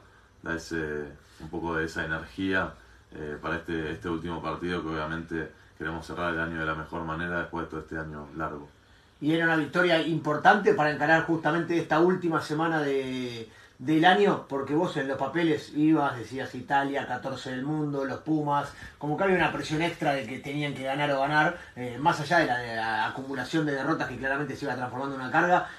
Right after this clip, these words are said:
Speaker 2: pero fue, fue como un alivio también, una cuestión de, de alivio barra felicidad, barra, barra disfrute.
Speaker 1: Sí, no, no sé si un alivio, pero sí, este,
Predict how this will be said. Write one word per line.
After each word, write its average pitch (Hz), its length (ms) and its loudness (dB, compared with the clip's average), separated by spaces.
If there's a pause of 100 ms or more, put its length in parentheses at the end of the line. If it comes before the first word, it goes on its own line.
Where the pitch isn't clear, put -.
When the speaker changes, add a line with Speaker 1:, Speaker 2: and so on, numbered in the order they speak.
(120)
Speaker 2:
pero 131 440 -4
fue, 175 200 0
fue 180 200 2
como 170 200 2
un 165 80 4
alivio 185 440 4
también, 170 400 4
una 165 180 2
cuestión 151 280 0
de, 143 340 2
de 135 240 2
alivio 170 460 4
barra 165 320 6
felicidad, 156 600 8
barra, 156 480 6
barra 160 280 6
disfrute. 156 680 2 (440)
Speaker 1:
Sí, 110 400 0
no, 123 140 -2
no 135 180 -2
sé 151 120 2
si 135 120 -2
un 131 120 2
alivio, 135 420 4
pero 92 400 0
sí, 107 680 2
este, 82 480 -8